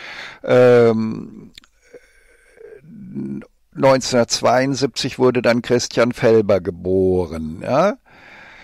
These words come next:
Äh, bis neunz-, äh, neunzehnhundertneunzig äh, neunzehnhundertneunundsiebzig, äh, wurde zum ersten Mal Pro-, das, der Begriff Protonationalglück in Bhutan verwendet.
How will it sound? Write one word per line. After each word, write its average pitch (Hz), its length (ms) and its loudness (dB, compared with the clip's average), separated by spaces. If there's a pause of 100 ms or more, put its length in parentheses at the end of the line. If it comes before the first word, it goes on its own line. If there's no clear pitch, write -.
(280)
Äh, 131 340 2 (380)
bis - 420 0
neunz-, 135 480 0
äh, 117 240 -10
neunzehnhundertneunzig 135 2250 -2 (480)
äh, 135 240 4
neunzehnhundertneunundsiebzig, 143 2500 -2
äh, 127 760 2 (300)
wurde 127 340 -2
zum 120 200 -4
ersten 123 440 -2
Mal 117 280 2
Pro-, 131 220 -4
das, - 400 0
der 123 100 0
Begriff 127 460 -4
Protonationalglück 120 2000 0
in 117 300 -4
Bhutan 110 640 0
verwendet. 107 1080 0